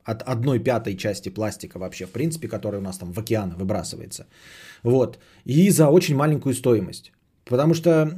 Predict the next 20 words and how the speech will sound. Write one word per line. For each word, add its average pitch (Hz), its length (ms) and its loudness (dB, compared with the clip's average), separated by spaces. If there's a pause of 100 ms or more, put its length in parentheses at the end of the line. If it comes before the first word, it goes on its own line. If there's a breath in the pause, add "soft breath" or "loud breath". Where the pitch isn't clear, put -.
вообще 165 380 0
технологий-то 160 540 0
до 117 120 0
хрена, 147 320 4
там, 101 140 -6
знаете, 117 340 -2
есть 160 300 2
и 156 40 0
батарейки, 131 580 0
которые 123 360 0
заряжаются 120 560 0
за 110 120 0
десять 107 320 -2
секунд, 107 420 -6
но 110 280 -2 (320 loud breath)
весят 135 420 4
там 104 180 -4
до 98 80 -2
пиздищи, 104 560 -4
и 110 640 0